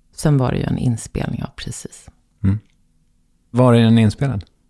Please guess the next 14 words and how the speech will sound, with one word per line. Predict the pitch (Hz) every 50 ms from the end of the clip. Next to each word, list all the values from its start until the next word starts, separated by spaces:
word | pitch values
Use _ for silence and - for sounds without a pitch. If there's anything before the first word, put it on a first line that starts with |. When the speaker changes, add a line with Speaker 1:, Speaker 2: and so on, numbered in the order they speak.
| _ _ _ _ _ _ _ _ _ _ _ _ - -
Speaker 1:
Eh, | 156 156 156 156 151 151 147 147 147 143 143 143 143
nej, | 151 160 170
men | 175 170 151
den | 151 151 160 180
är | 196 208
ju | 208 196
inspelad | 208 196 180 160 - - - 214 226 226 226 214 202 190
i, | - - 160 151 143 143 135 135 131 131
eh, | 135 131 127 127 - - - - - _ _ _
vi | - 139 151 156 165
har | 185 190
ju | 180
försökt | 185 - - 151 - -
använda | 156 143 139 131 123 147 180 185 175 156 139 127 - - -